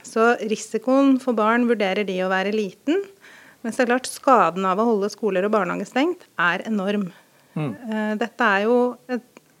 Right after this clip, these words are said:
Speaker 1: så viktig tilbud for barns læring og utvikling, sånn at når de har avveid, eh, ulempene mot, eh, nytten av å åpne, så var det et klart råd om at vi kan åpne. Og
Speaker 2: Mm.
Speaker 1: også selv om vi ikke klarer å over-,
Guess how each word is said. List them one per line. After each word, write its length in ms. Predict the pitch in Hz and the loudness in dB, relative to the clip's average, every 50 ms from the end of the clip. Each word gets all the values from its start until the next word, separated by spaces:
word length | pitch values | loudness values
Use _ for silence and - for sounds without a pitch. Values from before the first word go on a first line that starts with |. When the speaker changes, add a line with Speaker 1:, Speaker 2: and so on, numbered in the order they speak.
| _ _ - | _ _ -18
Speaker 1:
så 440 | - - - - 254 247 262 277 277 277 - - | -14 -12 -6 0 2 4 4 4 2 -2 -8 -10
viktig 440 | 220 220 - - - - - 226 226 | -8 -8 -8 -10 -8 -4 -4 -4 -2
tilbud 400 | 247 226 190 170 160 196 214 202 | -2 -2 -2 0 -2 -2 -2 -2
for 140 | - 220 208 | -4 -4 -2
barns 440 | 196 190 185 196 214 208 - - - | 0 0 0 0 0 -2 -4 -2 0
læring 300 | 233 226 208 175 170 175 180 | 0 0 2 0 0 -2 -4
og 180 | 185 190 185 | -4 -4 -6
utvikling, 460 | - - - - - 233 254 339 392 392 - _ - - - - - - - - - - - - _ - | -8 -10 -12 -8 -2 -2 0 0 -2 -4 -10 _ -20 -20 -20 -20 -20 -20 -20 -20 -20 -20 -20 -20 _ -10
sånn 180 | - 247 233 226 226 | -6 -2 2 2 2
at 120 | 233 233 | 2 2
når 120 | 247 233 | 0 2
de 80 | 233 240 | 2 4
har 180 | 233 233 233 - | 4 4 4 4
avveid, 600 | - 185 185 180 190 196 208 220 226 220 214 220 | 6 6 6 6 6 6 4 4 4 2 0 0
eh, 260 | 233 226 226 226 226 | 2 2 2 2 0
ulempene 680 | 196 247 226 202 190 180 180 180 - - 208 214 220 | 2 2 2 2 2 -2 -4 -6 -6 -4 -2 0 0
mot, 580 | 226 220 208 208 208 214 214 220 - - - - | 0 0 0 0 -2 -2 -4 -4 -8 -12 -8 -6
eh, 500 | 233 220 220 220 214 214 220 220 220 220 | -4 -2 0 0 0 0 0 0 0 0
nytten 420 | 226 226 233 - - _ 185 185 185 | 0 -2 -2 -4 -6 _ -8 -4 -2
av 180 | 180 180 180 190 | -2 -2 -2 0
å 480 | 196 202 208 208 214 214 220 208 180 | 0 2 2 2 2 2 0 -2 -2
åpne, 360 | 208 - - 240 254 285 294 277 | -4 -6 -2 0 2 2 2 2
så 380 | 285 - 254 233 233 226 226 214 | 0 0 0 0 2 2 2 2
var 180 | 214 196 196 | 2 0 2
det 80 | 190 202 | 0 -2
et 180 | 208 202 - - - | -2 -4 -10 -12 -6
klart 240 | - 208 180 185 - | -2 -2 -2 -2 -2
råd 260 | 202 190 190 175 175 | -4 -4 -4 -2 -4
om 100 | 175 185 | -4 -4
at 140 | 185 185 - | -6 -6 -8
vi 60 | - | -10
kan 240 | 202 - - 185 190 | -8 -6 -8 -6 -6
åpne. 540 | - 196 185 185 - - - - 95 - - | -6 -6 -8 -8 -10 -12 -8 -8 -8 -8 -6
Og 300 | - 240 254 269 262 269 | -4 -2 0 0 0 -2
Speaker 2:
Mm. 40 | 220 | -4
Speaker 1:
også 320 | 208 - - - 254 262 254 | -6 -8 -2 2 2 2 2
selv 220 | 262 226 196 196 | 2 0 0 0
om 80 | 196 214 | 0 0
vi 100 | 226 220 | 0 0
ikke 140 | - 233 | -2 -4
klarer 320 | - - 247 214 185 170 170 | -4 -2 0 2 2 2 2
å 220 | 196 208 202 180 | 2 2 2 2
over-, 160 | 170 175 180 | 0 -2 -6